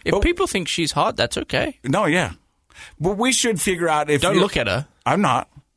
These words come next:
Speaker 2: We should find out if your filter's encased in a cardboard thing, something that you can go buy at the Costco or the Smiths. You know what I mean? Just to make
Speaker 1: Mm.
Speaker 2: sure.
Speaker 1: You know, the, or the Home Depot. I'm, I, like, the second I get home, I'm gonna ru-, I'm gonna ru-,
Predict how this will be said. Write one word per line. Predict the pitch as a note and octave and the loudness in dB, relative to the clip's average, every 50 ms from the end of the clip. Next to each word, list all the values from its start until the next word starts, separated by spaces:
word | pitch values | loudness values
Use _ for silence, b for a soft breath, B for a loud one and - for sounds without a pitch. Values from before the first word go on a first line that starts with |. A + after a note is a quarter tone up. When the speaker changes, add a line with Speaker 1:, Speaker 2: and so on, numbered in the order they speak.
| _ b b b b b b - | _ b b b b b b -2
Speaker 2:
We | D3 E3 A3 | 0 2 2
should | G#3 B3 A#3 - | 2 2 0 0
find | - G3+ F#3+ F3+ | 0 0 0 2
out | F3 E3+ E3 | 2 2 2
if | D#3 - | 2 2
your | D#3+ D3+ | 0 0
filter's | - - E3 D3+ C#3+ - D3+ C#3 A#2+ | 2 2 2 2 4 2 2 2 2
encased | B2+ B2 A#2 - - C#3 C#3 C3 - - | 2 -2 0 0 0 0 0 0 0 0
in | B2+ A#2+ | -2 -2
a | A2 | -4
cardboard | - - - B2 B2 B2 A#2 G#2 A2 A2+ A2+ A2 G2+ | -2 -2 0 2 2 0 0 0 0 0 0 -2 -2
thing, | - A#2 A2+ A2 G#2+ | -2 -2 -2 0 0
something | - - A#2+ A2 A2+ A2+ | 0 0 0 0 0 -2
that | G#2+ G#2 G2+ | -2 -2 -2
you | G#2 A2+ | -4 -2
can | G#2+ G#2+ A2 | -2 0 0
go | G#2 G#2+ G2+ | 0 0 -2
buy | F#2 E2 G2+ G2+ G2+ G2 F#2+ F#2+ | 0 0 0 2 2 2 0 0
at | F2 - - | -2 -4 -6
the | - | -6
Costco | F2+ - G#2+ G2+ G2 - - - G2+ | -2 0 0 0 0 0 0 0 0
or | G2 F#2+ F2+ | 0 0 0
the | E2+ F2+ | -2 -2
Smiths. | - - G2 G2+ F#2+ F2 C#2+ - - - | -2 -2 0 0 0 -2 -2 -2 -4 -2
You | - A2+ | -2 -2
know | G#2+ G#2 | 0 0
what | G2+ | 0
I | G#2 | 0
mean? | G#2+ A2 | -2 -2
Just | G#2+ B2 C3 B2+ - | 0 0 -2 0 0
to | B2 | 0
make | G#2+ G2+ F#2 C3+ | 2 2 2 0
Speaker 1:
Mm. | A#2+ | 0
Speaker 2:
sure. | A2+ G#2+ F2+ D#2+ C#2 B1 D2+ B B B B B B | 0 0 -2 -2 -4 -6 -8 B B B B B B
Speaker 1:
You | B2 A#2+ | -4 -4
know, | A#2+ | -4
the, | G#2+ - | -4 -4
or | - A#2 B2 | -4 -4 -4
the | A2+ | -2
Home | B2+ C3 A2 G2+ G2 | -4 -6 -6 -6 -6
Depot. | - - F#2+ - G#2+ F#2 - - | -6 -8 -4 -2 -4 -4 -2 0
I'm, | - D3+ F3 E3 - | 0 0 0 0 -2
I, | - | -4
like, | D#3+ C#3+ D3+ - - | 0 0 0 -2 0
the | C#3 | -2
second | - - G3 E3+ - E3 | 0 0 0 2 2 0
I | D3 | 2
get | C#3 B2+ A2+ - | 2 0 0 0
home, | C#3+ D3+ B2 A2+ G#2+ G2+ G2+ | 2 2 2 4 2 2 0
I'm | G#2+ A2 | 0 0
gonna | G#2 G#2 | 0 0
ru-, | G#2+ A2+ - - | 0 0 0 0
I'm | G#2+ A#2+ | 0 0
gonna | A2 G#2 G#2 | 0 0 2
ru-, | A2+ G2+ D2 | 2 2 0